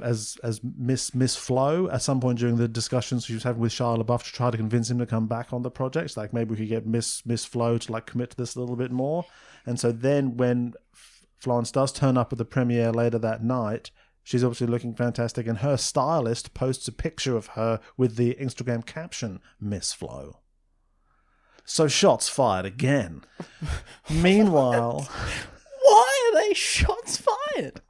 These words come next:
Speaker 2: <laughs>
Speaker 1: Meanwhile, Chris, Chris Pine and Harry Styles have got a whole other side thing going on. So there's an in-, in-, incredibly huge memes coming out of Chris Pine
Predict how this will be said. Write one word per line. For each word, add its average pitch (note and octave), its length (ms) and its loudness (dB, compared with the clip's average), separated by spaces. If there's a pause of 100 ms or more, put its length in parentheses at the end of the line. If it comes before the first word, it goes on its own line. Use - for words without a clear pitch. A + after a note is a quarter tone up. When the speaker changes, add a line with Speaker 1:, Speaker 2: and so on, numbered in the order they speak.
Speaker 2:
<laughs> - 540 -8 (960)
Speaker 1:
Meanwhile, B2 720 6 (2000)
Chris, F3+ 340 6 (160)
Chris A#3+ 220 8
Pine E3+ 320 6
and C#3 100 4
Harry C3+ 260 4
Styles B2 720 4
have B2+ 120 -4
got C3+ 160 4
a A#2+ 60 4
whole D3 720 4
other C#3+ 260 4
side B2+ 380 2
thing G#2 260 -2
going G#2 300 -2
on. A#2 300 -6
So B2+ 160 4
there's B2+ 240 8
an B2+ 280 0
in-, B2 240 -4 (840)
in-, C#3 280 -12 (280)
incredibly D#3 580 4
huge B2+ 380 2
memes B2 360 4
coming A#2 360 0
out A#2 160 -2
of A2 140 -8
Chris - 220 -8
Pine A#2 400 -6